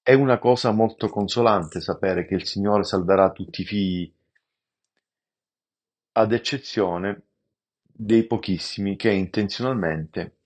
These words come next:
si ribellano contro di Lui. Quando i Suoi figli avranno scontato la pena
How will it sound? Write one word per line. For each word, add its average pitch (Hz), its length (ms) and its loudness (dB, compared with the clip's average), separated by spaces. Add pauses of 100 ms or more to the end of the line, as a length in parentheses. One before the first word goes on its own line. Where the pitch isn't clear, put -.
si - 160 -4
ribellano 87 840 -2
contro 95 420 0
di 85 80 -2
Lui. 78 340 -6 (1080)
Quando 120 600 2
i 110 100 -4
Suoi 101 180 -2
figli 104 480 -4
avranno 98 440 0
scontato 98 680 0
la 87 120 0
pena 98 480 -2